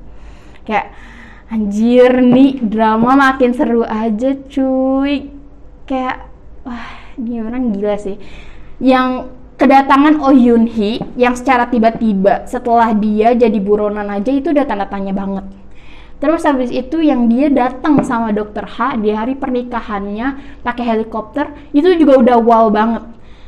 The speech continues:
Terus yang terakhir di episode kedua ini, dia itu yang jadi backup vokal dari Chong So Jin di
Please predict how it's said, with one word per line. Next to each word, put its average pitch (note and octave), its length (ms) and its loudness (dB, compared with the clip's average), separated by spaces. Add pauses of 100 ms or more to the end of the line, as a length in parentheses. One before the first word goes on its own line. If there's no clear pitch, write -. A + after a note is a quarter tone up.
(220)
Terus E4 220 -6
yang D#4+ 180 4
terakhir D4+ 680 -2 (100)
di A#3+ 80 -2
episode B3 400 -4
kedua A#3 340 -2
ini, C4 640 2 (800)
dia A3 800 2 (920)
itu C#4 720 -2 (240)
yang C4 580 2
jadi A3 460 0
backup G#3 440 -4
vokal G3 840 -6 (320)
dari G#3+ 880 -4 (280)
Chong B3 360 -6
So G#3+ 280 -8
Jin G#3+ 440 -2
di A3+ 160 -4